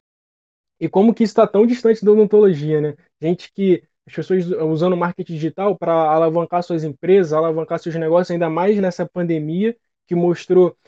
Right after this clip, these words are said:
dentro da odontologia vários problemas. Aí o senhor citou sobre talvez uma falta, uma falta de plano de negócio, um monte de consultório que provavelmente não tinha reserva de emergência e, infelizmente, acabou sendo engolido por essa crise.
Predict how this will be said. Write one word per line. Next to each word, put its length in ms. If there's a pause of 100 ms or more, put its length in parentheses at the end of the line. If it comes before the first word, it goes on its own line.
(140)
dentro 320
da 80
odontologia 600
vários 260
problemas. 640
Aí 120
o 100
senhor 160
citou 400 (360)
sobre 340
talvez 260
uma 100
falta, 360
uma 260
falta 300
de 140
plano 360
de 140
negócio, 640
um 100
monte 380
de 240
consultório 540
que 100
provavelmente 420
não 80
tinha 160
reserva 480
de 120
emergência 880 (340)
e, 260 (280)
infelizmente, 560
acabou 260
sendo 200
engolido 380
por 140
essa 240
crise. 480